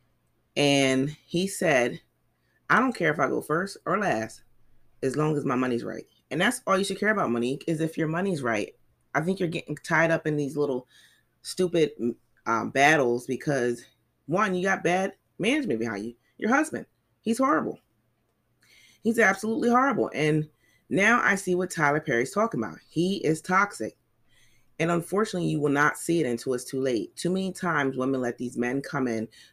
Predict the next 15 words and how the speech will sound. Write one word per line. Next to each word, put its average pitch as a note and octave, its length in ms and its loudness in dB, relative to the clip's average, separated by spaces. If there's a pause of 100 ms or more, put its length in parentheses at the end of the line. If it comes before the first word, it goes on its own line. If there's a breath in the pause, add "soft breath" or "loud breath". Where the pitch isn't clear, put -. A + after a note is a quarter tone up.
who G#3 140 2
know G3 180 0
nothing F#3+ 640 0
about C3+ 340 4
management, C#3 640 -2 (760)
come G3+ 240 2
and A3 100 2
manage D3+ 360 0
them. A2 320 -6 (320)
Case C#3 240 2
in E3+ 100 -2
point, G#2 280 -2
Mary A#2+ 200 2
J. F3 120 0
Blige. G#2+ 420 -2